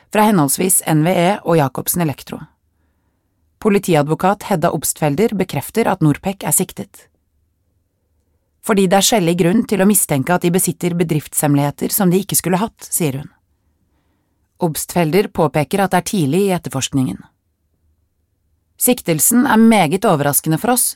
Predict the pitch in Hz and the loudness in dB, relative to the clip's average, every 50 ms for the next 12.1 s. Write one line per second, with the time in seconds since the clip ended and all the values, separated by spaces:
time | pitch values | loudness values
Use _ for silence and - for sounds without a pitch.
0 | _ _ - - 175 160 - 180 156 156 160 - 160 143 135 127 - - - 190 | _ _ -2 -2 -2 0 0 0 -2 -2 -2 -2 -2 0 0 0 0 0 0 -2
1 | 180 - 175 160 165 151 135 135 147 165 175 - - 175 - 233 180 131 _ - | -4 -2 -2 0 2 2 2 2 2 0 0 -2 -2 -2 -2 -2 -2 -4 _ -6
2 | 165 156 - 160 151 143 123 - - - 90 - - - _ _ _ _ _ _ | -6 -6 -4 -2 -4 -2 -2 -2 -4 -4 -6 -8 -10 -14 _ _ _ _ _ _
3 | _ _ _ _ _ _ _ _ _ _ _ _ _ _ _ _ _ - - 208 | _ _ _ _ _ _ _ _ _ _ _ _ _ _ _ _ _ -4 0 2
4 | 208 190 160 160 - 214 - - - 240 175 147 - 160 139 - - 190 165 135 | 4 4 2 2 -2 -6 -6 -2 0 0 0 0 -2 -6 -10 -4 -2 -2 -2 -2
5 | - 156 151 139 127 - 147 135 135 135 135 139 135 - - 190 165 - - - | -2 0 0 0 0 0 0 0 0 0 0 0 -4 -4 -6 -8 -8 -8 -6 -4
6 | 156 139 135 135 135 131 139 165 - - 160 143 117 - - 175 185 _ _ _ | -2 -2 0 0 -2 0 0 0 0 2 0 0 -2 -2 -8 -12 -14 _ _ _
7 | _ _ _ _ _ _ _ _ _ _ _ _ _ _ _ _ _ _ _ _ | _ _ _ _ _ _ _ _ _ _ _ _ _ _ _ _ _ _ _ _
8 | _ _ _ _ _ _ _ _ _ _ - 170 165 156 147 135 - - 208 208 | _ _ _ _ _ _ _ _ _ _ -4 0 2 2 2 2 0 0 0 0
9 | 208 196 170 147 - 170 160 165 165 - - 240 190 143 - - - - - - | 2 2 0 0 0 0 -2 0 -2 0 0 0 0 -2 -4 -6 -6 -8 -6 -4
10 | 208 214 - 190 - - - 214 196 - - 143 123 - - 185 202 196 - - | -6 -2 -2 -4 -4 -2 -4 -4 -4 -4 -8 -8 -6 -4 -2 -2 -2 -2 -4 -8
11 | - _ _ - 202 196 - - 247 - - - 185 - 214 185 139 139 185 240 | -20 _ _ -4 -4 -4 0 -2 -2 -2 0 0 2 2 2 2 2 2 2 2
12 | 262 | 2